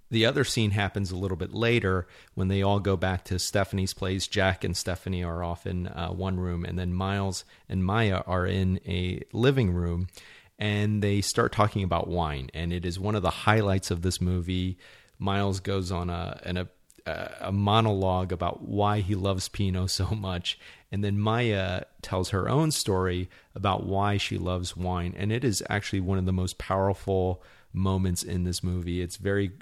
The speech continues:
uh, subtle, it's nuanced, and they both give incredible performances. And in fact, Virginia Madsen was rightfully so nominated for, uh,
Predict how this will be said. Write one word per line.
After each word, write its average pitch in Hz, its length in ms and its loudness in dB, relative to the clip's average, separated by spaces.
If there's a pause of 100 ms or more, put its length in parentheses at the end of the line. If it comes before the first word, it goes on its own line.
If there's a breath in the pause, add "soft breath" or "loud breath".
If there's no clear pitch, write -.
(120)
uh, 92 280 -2
subtle, 110 640 2
it's 90 220 -2
nuanced, 98 580 2
and 90 240 -2
they 92 80 -2
both 92 320 -2
give 87 160 -2
incredible 87 500 -4
performances. 87 880 -6 (260 loud breath)
And 98 100 -4
in 98 40 -2
fact, 104 240 2
Virginia 101 460 0
Madsen 95 580 -2
was 87 260 -4 (300 soft breath)
rightfully 104 520 2
so 92 460 0
nominated 90 680 -2
for, 87 460 -4
uh, 92 60 -6